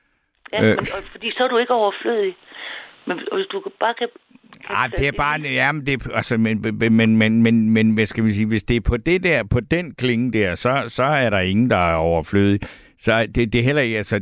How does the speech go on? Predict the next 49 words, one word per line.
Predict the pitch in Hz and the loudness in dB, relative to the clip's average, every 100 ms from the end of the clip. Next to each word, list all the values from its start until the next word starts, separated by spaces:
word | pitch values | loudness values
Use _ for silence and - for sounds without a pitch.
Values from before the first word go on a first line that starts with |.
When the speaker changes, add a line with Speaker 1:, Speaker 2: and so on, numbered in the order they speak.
| 80 | -2
Speaker 2:
men | 117 101 | -2 0
der | 104 | 0
er | 95 | 0
jo | 170 | -2
Speaker 1:
Ja, | |
det | 170 | -2
er | |
Speaker 2:
bare | 92 95 | -2 -2
Speaker 1:
bare | 110 | 0
Speaker 2:
nogen, | 107 123 | 0 -2
Speaker 1:
det, | 127 | -2
Speaker 2:
der | 117 | -2
Speaker 1:
det | - | 0
Speaker 2:
bliver, | 135 143 113 113 | 2 2 2 0
Speaker 1:
lille | 101 95 90 90 80 | 0 2 2 0 -2
Speaker 2:
øh, | 76 | -6
altså, | 85 98 - _ _ | -2 -2 -2 _ _
inklusive | - 123 151 131 120 107 | 0 2 0 0 0 2
mig | 101 92 | 0 -2
selv, | - 156 - 87 | -2 -2 -2 -6
altså, | 98 - 98 95 | -6 -2 0 0
at, | 101 - | -2 0
øh, | 101 98 | -2 -2
de, | 110 104 | -2 0
nogle | 117 131 | 0 0
af | 123 | -2
de | 127 | -8
ting, | 127 135 113 | -2 -2 0
jeg | 120 | -2
laver, | 107 120 156 | -2 -2 -4
de | 143 143 123 | -4 -2 0
er, | 139 139 71 | 0 -2 -2
øh, | 95 104 95 | -2 -4 -4
på | 104 | -4
vej | 95 127 147 | -2 -2 -4
til | - 139 139 - | -8 -6 -6 -6
at | 131 | -6
blive | 120 127 | -2 -2
overflødige. | 50 69 - 202 - - - _ _ _ _ - | 0 -2 -2 -2 -2 -6 -10 _ _ _ _ -10
Speaker 1:
Ja, | 208 240 - | -10 -10 -2
ja, | 220 | 2
ja. | 269 277 277 - _ - - - - - - - - | 4 2 0 -8 _ -20 -18 -16 -20 -20 -14 -14 -8
Ja, | 220 - - - | -10 -10 -8 -2
det | |
er | 240 | 0
rigtigt. | 226 233 - - | 0 -2 -12 -6
Jamen, | 214 214 | -4 2
det, | 226 240 208 214 185 | 4 4 2 2 0
det, | - | -6